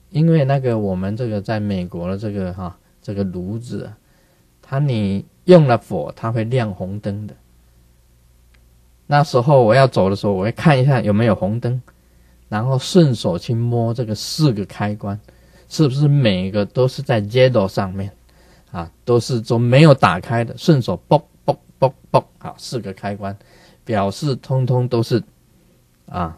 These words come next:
停止使用了，这样子我才放心的走。所以我每一次啊，这个交代这个房子的这个，啊，管理的，像慧晶法师，watch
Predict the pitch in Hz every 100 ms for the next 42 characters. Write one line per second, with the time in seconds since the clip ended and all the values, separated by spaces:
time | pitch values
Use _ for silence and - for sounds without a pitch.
0 | _ - 113 120 147 117 131 - - 160
1 | 113 107 - - 160 175 139 101 90 85
2 | 95 101 135 113 101 110 113 104 - -
3 | _ _ _ _ _ _ _ _ _ _
4 | _ _ _ _ _ _ _ _ _ -
5 | 143 151 120 117 104 131 139 143 127 107
6 | 101 104 123 107 101 - 117 120 127 107
7 | 113 104 98 95 - _ _ _ - 185
8 | 127 120 98 95 95 107 98 - - 131
9 | 95 87 - _ 95 90 107 107 - -
10 | 107 107 _ - 104 101 104 98 107 104
11 | 87 - 87 - _ _ _ _ _ _
12 | _ _ _ _ 131 156 -